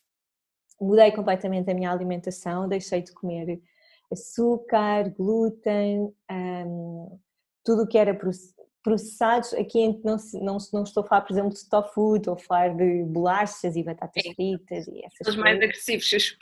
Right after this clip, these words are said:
Speaker 2: os ultraprocessados, não é?
Speaker 1: Exato. Hum, e de repente entrei assim numa bolha de alimentação super natural, super, hum,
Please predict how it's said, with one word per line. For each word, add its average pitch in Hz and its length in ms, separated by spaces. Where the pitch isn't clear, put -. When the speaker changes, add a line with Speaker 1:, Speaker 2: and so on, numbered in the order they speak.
Speaker 2:
os 240 220
ultraprocessados, 247 800
não 196 80
é? 202 100
Speaker 1:
Exato. 202 800
Hum, 214 640
e 233 140
de - 60
repente 254 1040
entrei 240 340
assim 247 240
numa 240 200
bolha 226 480
de 214 80
alimentação 214 840
super 214 460
natural, 202 840
super, 196 600
hum, 175 600